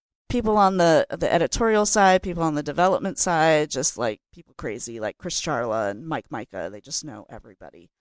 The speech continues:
So, so yeah, so back to announcements. So E A has announced Battlefield One, which we talked a little bit about last week, that, um,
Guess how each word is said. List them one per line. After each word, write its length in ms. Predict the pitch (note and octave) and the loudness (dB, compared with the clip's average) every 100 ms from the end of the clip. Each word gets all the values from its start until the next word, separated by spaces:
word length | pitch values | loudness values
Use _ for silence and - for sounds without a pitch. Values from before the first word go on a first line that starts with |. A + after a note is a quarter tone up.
| _ | _
So, 640 | - G#3+ G3+ F#3+ F#3+ F#3+ - | 0 4 8 8 8 6 4
so 120 | - D#4 | 2 6
yeah, 280 | F#4+ E4+ | 8 8
so 580 | C4+ D#4+ C#4 B3 G#3 F#3 | 6 8 8 10 8 6
back 220 | F#3 A3 - | 6 0 2
to 100 | C4 | 2
announcements. 480 | A3 A#3 - F#3+ | 4 4 2 0
So 60 | G3 - | -2 -2
E 140 | B3 B3 | 2 6
A 180 | A#3+ | 6
has 200 | A3+ A3 | 4 0
announced 460 | A3+ A#3 A#3+ A3 F#3+ | 2 4 4 2 2
Battlefield 640 | A3 C4+ C4 - B3+ A#3 | 4 4 2 0 0 2
One, 360 | G#3+ A3 A3 E3+ | 4 6 6 4
which 120 | F3 | 0
we 60 | G3 | -2
talked 280 | - A3 G#3+ | 2 2 2
a 40 | |
little 180 | G3 G3+ | 0 2
bit 120 | G3 F#3 | 4 6
about 360 | F3 E3+ D#3 | 8 8 6
last 360 | F3+ F#3 G3+ - | 4 4 4 0
week, 240 | E3+ E3 - | -2 -4 -2
that, 360 | E3 C#3+ C#3+ - | 4 4 4 0
um, 420 | C#3+ C3 A#2+ A#2+ | -2 0 0 -4